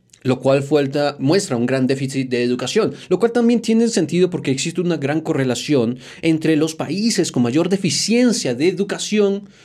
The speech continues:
en donde justamente estas medidas o estas recomendaciones se están haciendo muy populares. Por lo tanto, lo que muestra esto es que existe una gran deficiencia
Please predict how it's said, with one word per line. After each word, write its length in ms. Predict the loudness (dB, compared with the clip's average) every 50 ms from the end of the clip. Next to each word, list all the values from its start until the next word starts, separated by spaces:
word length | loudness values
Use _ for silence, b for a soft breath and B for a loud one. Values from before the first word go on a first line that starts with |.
| B B B B B B B B B B B B B B
en 120 | 0 2
donde 380 | 2 4 4 4 4 6 4 4
justamente 720 | 4 0 0 0 2 2 2 2 2 0 0 0 -2 -4
estas 320 | -6 -4 -2 0 0 0 2
medidas 560 | 0 0 2 2 2 2 2 2 2 2 2
o 80 | 0 0
estas 180 | 0 0 -2
recomendaciones 760 | -2 -2 0 0 2 2 2 2 0 0 0 0 2 2 0
se 60 | -2 -2
están 180 | -2 -2 -2
haciendo 400 | -2 -2 -2 0 0 2 2 4
muy 460 | 4 4 4 4 2 2 2 2 2
populares. 800 | 0 0 -2 -2 0 2 2 2 2 2 0 -4 -6 -10 -12 -14 B B B B B B B B B
Por 100 | 2 4
lo 80 | 4
tanto, 560 | 4 2 2 2 4 4 4 4 2 0 -4 -16 _ _
lo 180 | -2 0 0 2
que 100 | 2 2
muestra 360 | 2 2 2 2 2 2 2
esto 220 | 2 2 0 0 -2
es 100 | -2 -2
que 80 | -2
existe 340 | -2 -2 -2 -2 0 0 0
una 140 | 0 0 0
gran 200 | 0 0 0 -2
deficiencia 800 | -2 -4 -6 -6 -4 -2 0 0 0 0 -2 -4 -6 -6 -8